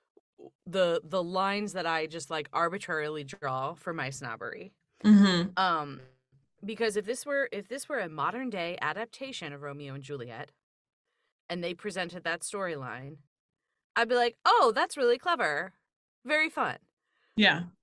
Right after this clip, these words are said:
Speaker 1: But I think because it was them in period attire,
Speaker 2: Mm-hmm.
Speaker 1: I suddenly was like, "This is inaccurate.
Speaker 2: How
Speaker 1: I cannot
Speaker 2: dare
Speaker 1: watch
Speaker 2: you.
Speaker 1: this film."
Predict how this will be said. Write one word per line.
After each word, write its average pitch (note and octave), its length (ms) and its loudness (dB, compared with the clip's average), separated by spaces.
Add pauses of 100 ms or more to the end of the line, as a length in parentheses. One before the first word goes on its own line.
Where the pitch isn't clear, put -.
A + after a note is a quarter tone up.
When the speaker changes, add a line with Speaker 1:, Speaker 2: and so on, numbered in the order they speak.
(280)
Speaker 1:
But A#3+ 140 4
I B3 140 2
think B3 240 -6
because G#3+ 560 -6
it A#3+ 120 -2
was F3 360 -4 (160)
them F3 600 -4 (640)
in C4 260 0
period B3+ 380 -2
attire, F#3+ 640 -4 (340)
Speaker 2:
Mm-hmm. G3 340 8
Speaker 1:
I F#3 60 2
suddenly B3+ 560 0
was A3 160 0
like, G3 220 -6
"This - 260 2
is C#4 160 -6 (180)
inaccurate. G#3+ 840 2 (220)
Speaker 2:
How G4 200 12
Speaker 1:
I C#4+ 140 10
cannot D#4 300 12
Speaker 2:
dare A3+ 60 8
Speaker 1:
watch A3 180 4
Speaker 2:
you. E3 120 0
Speaker 1:
this G#3+ 220 -4
film." D#3+ 540 -2